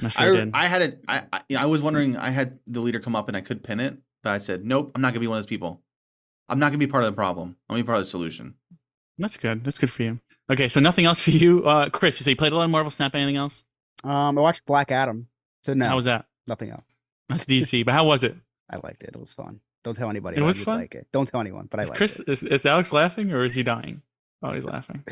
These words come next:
Speaker 3: Well, it's kind of
Speaker 1: Okay.
Speaker 3: Disney related because James Gunn is now the director, uh, or the overseer of the
Speaker 1: Let's not.
Speaker 3: E C U, and he's a Guardians of the Galaxy director. So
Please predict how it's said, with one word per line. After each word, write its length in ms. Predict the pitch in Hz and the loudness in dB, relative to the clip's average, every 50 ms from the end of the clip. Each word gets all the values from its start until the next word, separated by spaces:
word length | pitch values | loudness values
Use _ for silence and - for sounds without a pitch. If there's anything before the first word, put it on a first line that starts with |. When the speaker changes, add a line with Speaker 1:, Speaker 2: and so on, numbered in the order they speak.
| - - - | -16 -12 -2
Speaker 3:
Well, 140 | - 165 175 | 2 4 4
it's 100 | 180 185 | 4 4
kind 300 | - - 180 180 196 202 | 2 0 2 4 6 6
of 120 | 190 170 139 | 4 4 4
Speaker 1:
Okay. 100 | 107 104 | 2 0
Speaker 3:
Disney 300 | 127 143 127 131 127 123 | 0 0 2 0 0 2
related 340 | 127 123 120 113 110 110 | 2 0 0 -2 -2 -4
because 320 | 92 120 - 127 113 113 107 | -6 -6 -4 -4 -4 -4 -2
James 260 | - 135 127 123 120 | -2 0 0 0 0
Gunn 140 | - 127 117 | 0 0 -2
is 100 | 113 107 | 0 -2
now 140 | 120 110 107 | -2 -2 -2
the 80 | 107 | -2
director, 600 | 95 107 107 104 104 104 _ - 110 98 98 - | -2 -2 -2 -2 -4 -4 _ -8 -6 -4 -4 -4
uh, 280 | 69 90 92 92 90 90 | -4 -4 -4 -4 -4 -4
or 160 | - 98 104 | -6 -6 -4
the 140 | 98 101 98 | -4 -2 -4
overseer 480 | 110 104 107 110 - - 113 101 98 - | -2 -4 -4 -6 -6 -4 -4 -4 -4 -4
of 220 | - 104 110 104 - | -4 -4 -4 0 2
the 60 | 131 | 2
Speaker 1:
Let's 180 | 127 104 - | 2 2 2
not. 180 | - 113 104 104 | 0 0 0 0
Speaker 3:
E 40 | 101 | -2
C 40 | 101 | -4
U, 60 | 90 | -6
and 180 | 65 98 113 | -6 -6 -6
he's 180 | 107 110 117 107 | -4 -6 -6 -4
a 180 | 110 107 101 95 _ | -4 -4 -6 -4 _
Guardians 240 | - 117 117 120 120 | 0 0 2 2 0
of 40 | 123 | -2
the 60 | 131 | -2
Galaxy 240 | 127 113 113 - - | -2 -2 -4 -6 -10
director. 300 | - - - - - 50 - | -12 -12 -12 -12 -16 -18 -14
So 320 | - - - - 80 - | -10 -8 -8 -8 -10 -12